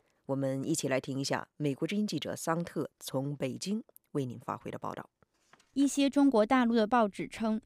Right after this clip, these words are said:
Speaker 2: 涌上香港街头的示威游行一定程度上责任在美国。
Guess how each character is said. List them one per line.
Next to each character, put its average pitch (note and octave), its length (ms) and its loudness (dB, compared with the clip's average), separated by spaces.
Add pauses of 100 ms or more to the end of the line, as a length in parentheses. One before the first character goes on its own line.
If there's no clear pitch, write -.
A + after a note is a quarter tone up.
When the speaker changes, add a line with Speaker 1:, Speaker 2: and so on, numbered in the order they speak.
Speaker 2:
涌 G#3+ 200 4
上 D4 180 6
香 C#4+ 220 6
港 G3 240 2
街 A#3 160 0
头 G#3+ 80 0
的 G3+ 160 2
示 - 180 -4
威 A3 200 4
游 G3 160 4
行 G3 420 -2
一 G3 140 -2
定 G3 180 2
程 F#3+ 220 -4
度 G3+ 120 -2
上 F#3+ 300 -2
责 F#3 140 -2
任 G3 180 0
在 F#3+ 160 0
美 E3+ 220 -2
国。 E3+ 340 0